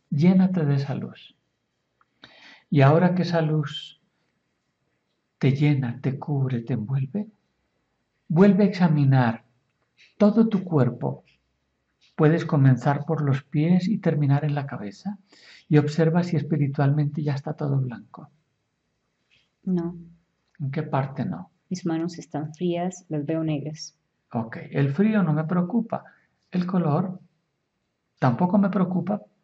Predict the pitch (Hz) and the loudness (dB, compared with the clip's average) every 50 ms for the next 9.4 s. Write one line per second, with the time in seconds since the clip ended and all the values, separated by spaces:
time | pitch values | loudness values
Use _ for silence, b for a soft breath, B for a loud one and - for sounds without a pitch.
0 | _ _ _ - 120 107 101 - 120 104 113 - - 175 160 151 135 131 131 151 | _ _ _ -6 -4 -4 -6 -6 -8 -8 -8 -6 -4 -2 -2 0 2 2 2 2
1 | 160 151 139 143 165 165 165 180 196 214 208 180 - - _ b b b b b | 0 0 0 -2 -2 -2 -2 0 0 0 0 -2 -4 -10 _ b b b b b
2 | b b b b _ - 165 180 185 180 180 175 156 143 147 156 165 170 170 175 | b b b b _ 2 4 4 4 4 4 2 2 4 4 4 4 4 4 4
3 | 180 170 151 139 135 - - 156 156 156 - - 175 156 160 156 156 - 180 170 | 4 4 4 4 2 2 2 0 0 0 -2 -2 0 2 2 0 0 0 -2 -2
4 | 170 156 143 123 120 160 202 214 196 - _ _ _ B B B B B B B | 0 0 0 2 2 2 0 -2 -4 -8 _ _ _ B B B B B B B
5 | B B B B B B B B _ - 202 185 170 156 156 170 190 185 - - | B B B B B B B B _ 2 4 6 6 6 6 6 4 4 4 2
6 | 185 185 185 - 196 180 175 - - - 156 147 151 160 170 170 170 - 170 151 | 2 0 2 2 0 0 0 -2 -2 -2 -2 0 0 0 -2 -4 -4 -2 0 2
7 | 139 131 117 117 117 - 180 175 165 147 139 135 - 135 131 - 131 120 - _ | 2 2 2 0 -2 -4 -6 -4 -4 -4 -4 -4 -4 -8 -6 -6 -6 -8 -6 _
8 | - 143 147 156 156 - 170 151 139 139 139 139 - 151 135 135 139 - 135 117 | -4 -2 0 0 0 -2 0 0 0 0 0 -2 -2 -4 -4 -4 -4 -4 -4 -4
9 | - - - 139 - - _ | -4 -6 -10 -12 -14 -20 _